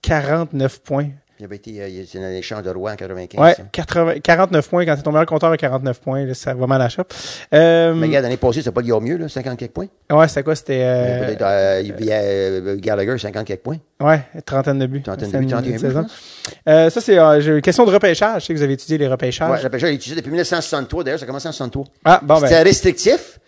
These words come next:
Speaker 2: Le vrai repêchage universel, pas de restriction, c'était en mille neuf cent soixante-dix, l'année de Perreault puis d'Allen.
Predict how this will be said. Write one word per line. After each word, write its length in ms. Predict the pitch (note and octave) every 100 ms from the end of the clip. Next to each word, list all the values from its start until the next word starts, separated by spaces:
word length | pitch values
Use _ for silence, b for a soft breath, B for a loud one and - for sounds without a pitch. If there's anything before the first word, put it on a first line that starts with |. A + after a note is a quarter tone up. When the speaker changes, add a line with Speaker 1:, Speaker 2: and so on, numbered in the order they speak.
| _ -
Speaker 2:
Le 60 |
vrai 160 | A#2+ F3+
repêchage 440 | E3+ D#3+ C3+ F3+
universel, 600 | D3+ C#3+ C3 - F3 G3+ F#3+ b _
pas 100 | F#3+
de 60 | D#3
restriction, 520 | D3+ - D3 F3 G3+
c'était 220 | - C3
en 40 | C3+
mille 60 | C#3+
neuf 80 | -
cent 120 | C#3+
soixante-dix, 420 | - A#2+ A2+ D3+
l'année 140 | A#2 B2
de 40 |
Perreault 300 | - A2 B2
puis 80 | G#2+
d'Allen. 380 | G#2+ G#2+ A#2+